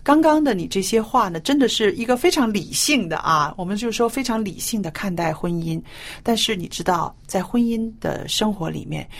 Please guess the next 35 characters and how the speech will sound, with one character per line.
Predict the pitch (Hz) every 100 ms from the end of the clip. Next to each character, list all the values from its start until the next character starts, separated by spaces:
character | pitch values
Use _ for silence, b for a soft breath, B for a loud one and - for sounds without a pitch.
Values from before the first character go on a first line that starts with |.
| 175
有 | 196 185
的 | 240
时 | - 170
候 | 170 185
呢， | 156 156 b b b b
这 | - 339
种 | 262 247
比 | 160
较 | - 190 180
其 | - 190
实 | 185 185
是 | - 175
因 | 196 190
为 | 180 151 156 - - - - - -
不 | - 208
满， | 151 - - - - - - - b b b b
心 | - 330
里 | 311
面 | 180 175 170
啊， | 147 - - - - - - - - - - - -
觉 | - 208
得 | 220 196 190 -
我 | 254
有 | 302 226 156
的 | - 202
那 | 247
些 | 226 - 196
个 | 185 151
有 | 165
什 | 190
么 | 208
了 | 185
不 | 156 175
起 | - -
的， | -